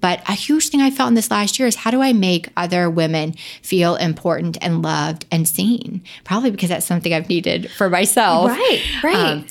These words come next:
Speaker 1: and so I've done random things, like bought different boxes of, you know, kind of inspirational cards on Amazon. And I write every Monday. I choose at least two women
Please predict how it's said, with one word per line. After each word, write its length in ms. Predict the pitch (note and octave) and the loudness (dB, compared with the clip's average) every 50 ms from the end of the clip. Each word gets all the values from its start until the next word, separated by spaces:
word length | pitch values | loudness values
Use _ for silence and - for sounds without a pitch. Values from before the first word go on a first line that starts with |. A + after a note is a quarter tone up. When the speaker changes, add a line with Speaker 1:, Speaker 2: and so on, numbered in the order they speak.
| - - - | -14 -6 -2
Speaker 1:
and 100 | A#3+ G#3+ | -2 0
so 240 | - B3+ A#3 A3+ - - - | 2 2 2 2 0 0 0
I've 160 | B3 A#3+ A#3 | 0 2 4
done 220 | B3+ B3+ A#3+ G#3 | 4 6 6 6
random 400 | F3+ F3+ F#3+ G#3 G3+ G3+ G#3 G3+ | 6 4 4 4 4 4 2 2
things, 340 | G3+ G3+ G3 G3 G3 G3 - | 2 2 2 2 2 2 0
like 160 | E3 D#3+ D#3+ | -2 -2 -2
bought 240 | - E3+ F3 - G3+ | -2 -2 -2 0 -2
different 280 | G3 F#3 F#3+ G3 F#3 F3 | -2 -2 -2 -2 -2 0
boxes 560 | D#3+ D#3+ E3 E3+ - - F3 E3 E3 E3 E3 - | 0 0 0 -2 -2 -2 0 0 0 0 -2 -2
of, 540 | - E3 D#3+ D#3+ D#3+ D#3 D#3 D#3 E3 - - | -2 -2 0 0 0 0 0 -2 -4 -2 0
you 80 | - | 0
know, 140 | A3 F3+ F3+ | 2 2 2
kind 160 | - G3 F3 | 0 0 0
of 60 | - - | 0 0
inspirational 580 | F3+ E3+ - - E3+ D#3+ D#3+ D#3+ - E3+ E3+ | -2 -2 -2 0 0 0 0 0 0 -2 -2
cards 380 | E3+ - F3 E3 D#3+ D#3+ E3 E3+ | 0 0 0 2 2 2 2 0
on 100 | D#3+ D3+ | -2 -2
Amazon. 560 | - - F3+ F#3 F#3+ G3+ G3+ A3+ G#3+ A3+ A3+ | 0 0 2 2 2 2 2 2 2 4 2
And 100 | G#3 F#3 | 2 2
I 440 | - - D#3+ E3+ F#3+ G#3+ A3+ A#3+ A#3+ | 0 0 0 0 2 4 4 4 4
write 500 | A3+ - - E3+ F3 F3 F#3+ A3+ B3 - - | 2 0 0 0 0 2 2 2 0 0 -2
every 220 | - G3 G3+ G3+ F#3+ | -2 0 2 2 2
Monday. 340 | F#3+ A3+ A#3+ G3 - - E2+ | 4 4 2 2 0 -2 -4
I 100 | - D#3+ | -4 -4
choose 300 | - - F3 E3 D#3 E3 | -2 -2 0 0 -2 -2
at 240 | - - G#2+ G#2+ | -4 -4 -4 -2
least 240 | E3+ E3+ F#3+ - - | -2 -2 -2 -2 -2
two 160 | - C4 B3 | -2 0 2
women 340 | G3+ D#3+ D3+ D3+ D#3+ D#3+ D#3 | 2 2 2 0 0 -2 -2